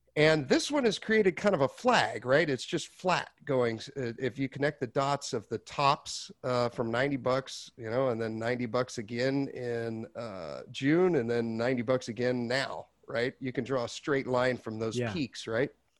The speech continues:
Speaker 1: And you can also draw a straight line from the bottoms, which was around eighty, and then eighty again, and eighty what it was a, a month ago. But sometimes what'll happen is it'll shoot up like this, and it'll create, like, a,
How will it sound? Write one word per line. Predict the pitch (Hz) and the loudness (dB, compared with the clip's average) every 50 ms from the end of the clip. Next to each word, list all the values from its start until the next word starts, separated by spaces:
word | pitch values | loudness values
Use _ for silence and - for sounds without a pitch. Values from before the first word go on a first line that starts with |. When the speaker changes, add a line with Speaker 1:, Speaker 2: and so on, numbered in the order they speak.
| _ _ _ _ _ _ - | _ _ _ _ _ _ -4
Speaker 1:
And | - 147 | 2 4
you | 165 170 | 4 6
can | 180 185 | 8 10
also | 202 247 269 196 180 | 10 10 8 6 4
draw | 135 151 160 147 | 6 8 8 8
a | 139 | 6
straight | - - 160 139 139 117 | 4 2 2 2 2 4
line | 131 135 147 160 156 | 4 4 4 4 2
from | - 151 139 | 2 0 0
the | 135 117 | 0 4
bottoms, | 143 147 175 185 147 131 147 170 139 | 4 4 4 4 2 2 0 0 0
which | 135 131 131 - | -2 -2 -2 -2
was | 135 120 117 | -4 -4 -2
around | 120 120 123 127 131 107 - | 0 0 2 2 0 0 -2
eighty, | 110 110 120 131 135 147 135 | -4 -2 -2 -2 0 -2 0
and | 113 117 | 0 0
then | 117 107 | 0 0
eighty | 110 113 123 127 127 127 | 0 -2 -2 -2 -2 -4
again, | 120 113 139 123 135 143 139 | -4 -4 -2 0 0 0 0
and | 120 110 110 107 104 _ _ - | -2 -6 -6 -10 -10 _ _ -12
eighty | 107 113 120 120 123 117 | -10 -8 -6 -6 -6 -2
what | 117 120 | -2 -2
it | 113 98 | -2 -2
was | 120 120 117 113 120 | -2 -2 -2 -2 -4
a, | 117 110 - - | -6 -6 -4 -6
a | 113 | -4
month | 110 123 151 156 - | 0 0 0 0 0
ago. | 123 107 117 110 107 107 107 _ _ _ _ _ _ _ _ _ _ _ _ _ _ _ _ - | -4 -4 -2 -2 -2 -4 -4 _ _ _ _ _ _ _ _ _ _ _ _ _ _ _ _ -2
But | 147 143 - | -2 0 2
sometimes | - 285 320 330 - 262 240 196 185 143 156 | 2 4 4 4 6 6 6 6 6 4 6
what'll | 156 147 143 | 6 6 6
happen | 131 143 143 143 - 156 139 | 6 6 2 2 2 2 0
is | 143 127 131 | 2 2 2
it'll | 139 131 131 123 | 0 2 0 0
shoot | - - - 262 262 190 | -2 -2 -2 2 4 6
up | 208 240 - | 4 4 4
like | 160 139 123 120 - - | 4 4 4 4 2 0
this, | 123 123 127 143 - - - - - | 0 2 2 2 0 -4 -10 -10 -4
and | 135 135 135 | 0 2 2
it'll | 135 131 131 127 | 4 4 2 0
create, | - - - 175 180 175 180 175 175 - | -2 -4 -2 0 2 2 2 0 -2 0
like, | 151 143 127 127 - | 2 2 2 2 2
a, | 127 123 123 | 0 0 0